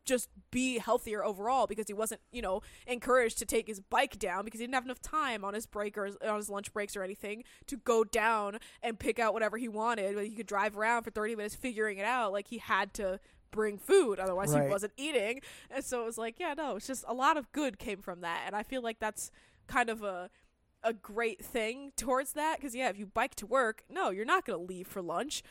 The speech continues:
Speaker 1: and if you
Speaker 2: Mm-hmm.
Speaker 1: do, then you're burning more calories when you do leave for lunch. So it's like,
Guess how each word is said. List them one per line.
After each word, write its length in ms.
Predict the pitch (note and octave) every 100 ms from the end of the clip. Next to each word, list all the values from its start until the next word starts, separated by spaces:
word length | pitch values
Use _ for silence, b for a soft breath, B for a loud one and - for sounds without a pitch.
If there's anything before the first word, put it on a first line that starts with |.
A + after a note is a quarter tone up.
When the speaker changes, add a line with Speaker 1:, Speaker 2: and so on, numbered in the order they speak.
| B
Speaker 1:
and 100 | E3+
if 80 | F#3
you 60 | G#3
Speaker 2:
Mm-hmm. 60 | A3+
Speaker 1:
do, 260 | E4 F#4
then 120 | D4+
you're 100 | D#4+
burning 260 | B3+ A#3 D4+
more 140 | D4+
calories 400 | D#4 D4+ F4+ F#4
when 100 | F4+
you 100 | F#4 F4+
do 180 | G4+
leave 160 | F4 B3
for 140 | - A3
lunch. 240 | F#3+ F3+
So 160 | A#3 C4
it's 120 | B3
like, 400 | C#4 B3 D4 -